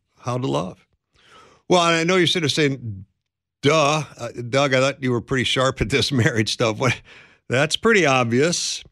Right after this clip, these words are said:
Well, you know, tell me something I don't know. Well, okay, I will. Do you know that there's actually four different kinds of love?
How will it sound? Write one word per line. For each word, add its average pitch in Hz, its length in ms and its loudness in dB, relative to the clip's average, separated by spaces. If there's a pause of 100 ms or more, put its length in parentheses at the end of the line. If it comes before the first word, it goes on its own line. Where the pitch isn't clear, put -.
(320)
Well, 175 380 2
you 170 100 -2
know, 160 120 0
tell 190 180 0
me 185 80 2
something 180 260 0
I - 20 2
don't 185 220 2
know. 104 320 -6 (400)
Well, 220 280 -4
okay, 170 300 0
I 202 120 0
will. 269 380 -6 (360)
Do 170 80 0
you 202 60 4
know 208 140 4
that 170 100 2
there's 156 200 2
actually 151 380 0
four 165 500 2
different 139 540 -2
kinds 127 800 0
of 101 180 -4
love? 117 440 0